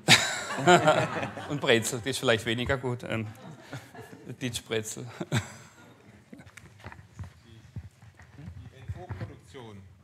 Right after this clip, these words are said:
Speaker 2: ist
Speaker 1: Ja.
Speaker 2: ja abhängig von den Mitochondrien in den Gef-, in den Zellen. Es hat dann Herr Marschall festgestellt, dass wenn die Vitamin-D-Rezeptoren in den Zellen blockiert werden durch in-,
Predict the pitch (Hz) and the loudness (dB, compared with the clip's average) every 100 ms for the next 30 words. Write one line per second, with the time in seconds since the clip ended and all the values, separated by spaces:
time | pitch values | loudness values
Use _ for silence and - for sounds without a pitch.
0 | - - 139 101 104 139 147 160 160 - | -16 -8 -4 -2 -4 -4 -6 -6 -8 -12
1 | - 131 135 127 127 127 127 120 - 131 | -6 -6 -6 -8 -8 -8 -4 -2 6 6
2 | 139 131 123 127 123 123 120 - - - | 6 2 0 0 2 2 0 -6 -20 -20
3 | - _ - 113 - - 123 117 120 110 | -20 _ -2 -2 -4 -2 4 6 8 6
4 | 107 95 92 92 - - - - - - | 4 4 4 0 -4 -8 -14 -16 -16 -20
5 | - 117 139 127 127 120 113 107 135 - | -6 0 2 4 4 6 8 8 6 6
6 | 151 151 - 139 - 147 147 147 160 127 | 4 2 2 -2 0 0 2 2 2 0
7 | 110 - 113 117 113 110 - 117 107 110 | 0 4 4 6 4 2 2 4 4 2
8 | 117 110 113 110 151 139 123 120 - 117 | 4 6 6 4 2 0 0 0 2 4
9 | 107 110 120 120 110 131 131 127 117 110 | 4 6 6 6 4 4 4 4 2 0
10 | - 156 - 120 113 113 120 110 - 135 | 2 -2 0 -2 0 0 0 0 0 -2